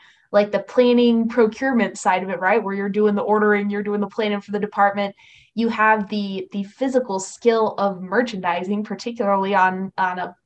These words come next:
an area like the wet rack, of course. You have the people management of your team as you're running the department. And then you have the customer service where you're interacting with folks while you're trying to get your job done out there on the floor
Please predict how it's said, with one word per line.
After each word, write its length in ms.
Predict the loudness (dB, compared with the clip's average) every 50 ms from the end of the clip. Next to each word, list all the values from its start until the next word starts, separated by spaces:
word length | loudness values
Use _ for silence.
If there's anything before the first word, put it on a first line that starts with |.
| _
an 240 | -4 -4 -4 -2 -2
area 340 | 0 2 2 4 4 4 4
like 200 | 2 2 0 -2
the 80 | -6
wet 280 | 0 2 2 2 2 2
rack, 280 | 0 0 2 0 -2 -6
of 120 | -14 -14
course. 400 | _ -6 -4 -2 -2 -4 -6 -10 _ -20 -20 -20 -20 -20 -20 _ _
You 160 | 2 4 4
have 340 | 4 6 4 4 4 4 2
the 100 | -2 -6
people 440 | -6 -8 -8 -8 -2 2 2 2 4
management 680 | 2 2 0 -2 -2 -4 -2 -2 0 0 0 0 -2 -2
of 120 | -2 -2
your 180 | 0 0 -2 -2
team 440 | -2 -4 -6 -6 -6 -4 -4 0 0
as 140 | 0 2 4
you're 100 | 2 4
running 300 | 4 2 2 2 0 -4
the 80 | -4 -6
department. 600 | -8 -10 -6 -4 -4 -4 -2 -2 -4 -4 -4 -4
And 160 | -4 0 2 2
then 160 | 2 2 2
you 140 | 0 -2 2
have 260 | 2 2 2 2 0
the 80 | -4
customer 560 | -6 -6 -8 -8 -8 -6 -6 -4 -2 0 0 0
service 500 | -2 -4 -4 -6 -4 -6 -6 -8 0 0
where 100 | 2 2
you're 160 | 2 0 -2
interacting 540 | -2 0 2 4 4 2 2 0 -2 0 2
with 200 | 2 2 2 4
folks 340 | 2 2 2 2 -2 -8 -14
while 280 | -6 0 2 4 4 4
you're 140 | 4 2 0
trying 280 | 0 0 2 2 2
to 60 | 2
get 220 | 2 0 -2 -6 -6
your 80 | -2
job 320 | 2 4 6 6 4 4 4
done 240 | 0 0 0 -2 -2
out 240 | 0 0 0 0 0
there 180 | -2 0 0
on 120 | 0 -2 -2
the 80 | -6
floor 500 | -6 -4 -2 2 4 4 4 2 -2 -4